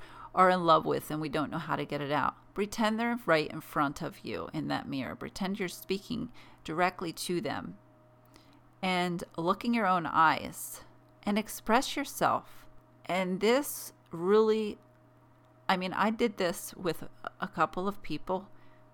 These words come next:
and it changed their life. Okay, so try it with a mirror that works just as good, and notice you're gonna feel a lot better afterwards.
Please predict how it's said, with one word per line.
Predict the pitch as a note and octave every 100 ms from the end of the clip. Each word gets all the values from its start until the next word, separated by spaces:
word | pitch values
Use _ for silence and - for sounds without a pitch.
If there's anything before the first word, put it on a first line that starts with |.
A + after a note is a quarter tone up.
| -
and | F#3+ F#3
it | E3+
changed | - G#3 G3+ G3 - - -
their | E3+ -
life. | C#3 A2 - - - - - - - - - -
Okay, | F3+ E3+ D#3+
so | D#3+ F3+ D#3+ F3 - - -
try | - F#3
it | G#3
with | C4+ -
a | A3
mirror | E3+ E3 E3 G3 A3 -
that | - C#3+
works | E3+ E3+ -
just | D#3 D#3+ -
as | G3
good, | - E3 D3 D#3 - - - -
and | - G3+
notice | F#3+ G3+ G3+ G3 - - - - - - - -
you're | F#3+ F#3
gonna | F#3
feel | F3+ - F3 D#3 -
a | D#3+
lot | D3 D3+ -
better | D3+ D3+ F#3+ C4 - - - - - - _ - -
afterwards. | - E3 - - B1 - - -